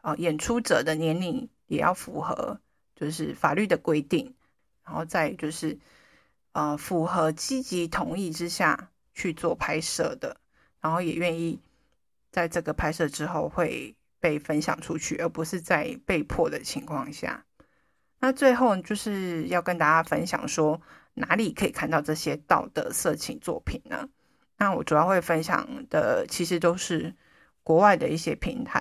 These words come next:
啦。但是就是有些平台虽然说它是讲它是道德色情的作品，但是也不一定代表它是真的是这样子的状况，所以我们必须也要发挥就是柯南的精神，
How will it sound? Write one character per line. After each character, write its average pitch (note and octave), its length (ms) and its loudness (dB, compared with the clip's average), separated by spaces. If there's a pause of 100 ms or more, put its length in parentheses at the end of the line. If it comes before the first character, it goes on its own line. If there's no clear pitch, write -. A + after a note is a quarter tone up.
(120)
啦。 - 220 -8 (720)
但 A#3+ 220 2
是 G#3+ 420 6 (120)
就 A3 120 2
是 A#3 200 6
有 - 120 4
些 G3+ 220 4
平 C4 280 0
台 - 200 6
虽 G3 140 6
然 E3 120 8
说 E3+ 220 6
它 E3+ 180 6
是 F3 200 4
讲 E3 360 4 (540)
它 - 140 0
是 F#3 120 -4
道 F3 200 8
德 D3 160 2
色 E3 180 4
情 - 240 -6
的 A#2+ 420 -4
作 C4 240 8
品， - 240 -2 (600)
但 A3 220 2
是 G#3+ 180 0
也 F3 100 2
不 D#3 240 2
一 - 60 2
定 D#3 240 0
代 D3+ 160 4
表 - 220 -2
它 - 140 -10
是 C#3 300 -6 (240)
真 E3+ 220 2
的 D3+ 160 0
是 D3+ 160 -6
这 - 100 -2
样 C#3 160 -2
子 G2+ 180 -12
的 G#2+ 240 -6
状 - 300 -4
况， - 300 0
所 F3 140 2
以 E3 60 6
我 D3+ 60 2
们 D#3+ 160 -6
必 F3 160 -2
须 E3 480 0 (440)
也 E3 100 -2
要 D3+ 100 2
发 D#3+ 240 6
挥 D#3 460 4
就 - 160 -4
是 A#2 320 -6
柯 - 160 2
南 D3 180 4
的 C3 80 0
精 D#3 280 -2
神， - 360 -4